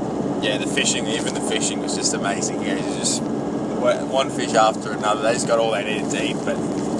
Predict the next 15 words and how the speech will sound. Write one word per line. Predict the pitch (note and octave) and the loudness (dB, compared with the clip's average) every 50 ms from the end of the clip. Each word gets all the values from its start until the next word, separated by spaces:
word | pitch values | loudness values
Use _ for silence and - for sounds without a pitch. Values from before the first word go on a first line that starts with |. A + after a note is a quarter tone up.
| - - - | 0 0 0
fishing | B2 A2+ - - A2 | 0 0 0 0 -2
was | A2 - | -2 -2
amazing. | - G#2+ G#2 G2+ G#2 G#2+ A2 A2 - - - - - - | -2 -2 -2 0 0 0 -2 -2 -2 -4 -2 -2 -2 -2
Um, | G#2+ G#2 G#2 G#2 G#2 G#2 G#2 - - - - - - - - - - - - - - - - G#2 | 0 0 0 0 0 0 -2 -2 -2 -2 -2 -2 -2 -2 -2 -2 -2 -2 -2 -2 -2 -2 0 0
and | G#2+ G#2+ | 0 0
yeah, | A2 G#2+ | 0 0
he | G#2+ G#2 | 0 -2
sort | - - - - - - - | -2 -2 -2 -2 -2 -2 -2
of | F#2+ - - - | -2 -2 -2 -2
talked | A2+ G#2+ - - | -2 -2 -2 -2
about | - A2 G2+ | -2 -2 -2
in | - | -2
the | - | -2
morning | - A2+ A#2 A#2 A2+ A2+ A2 | -2 0 0 0 0 0 -2
that | A2 G#2 | -2 -4